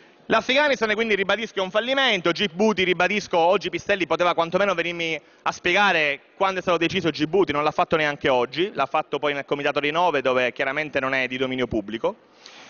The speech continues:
Io vorrei che ci venissero a spiegare ancora una volta perché abbiamo questa missione a Djibouti, visto che nessuno di noi l'ha mai vista passare in Parlamento. Allora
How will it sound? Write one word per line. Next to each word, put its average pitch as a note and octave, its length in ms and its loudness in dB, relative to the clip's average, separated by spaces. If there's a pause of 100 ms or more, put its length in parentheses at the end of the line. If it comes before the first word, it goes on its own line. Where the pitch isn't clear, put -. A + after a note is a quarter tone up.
(100)
Io B3+ 160 2
vorrei A#3 200 4
che G3+ 80 -2
ci G3 120 -6
venissero G3 280 -2
a F#3 40 -2
spiegare G3 320 0
ancora F3+ 220 -2
una F3+ 80 2
volta F#3+ 260 2
perché E3+ 240 -4
abbiamo E3 240 0
questa D3+ 200 -6
missione D3+ 280 -4
a - 20 -2
Djibouti, F3+ 400 -2
visto D3+ 220 -4
che D3 40 -4
nessuno D3+ 280 -2
di D#3 60 0
noi D#3+ 120 2
l'ha D3+ 80 0
mai C#3+ 160 0
vista D3 220 -2
passare C3+ 260 -2
in C3+ 80 -6
Parlamento. A#2+ 760 -2 (720)
Allora A#3 540 4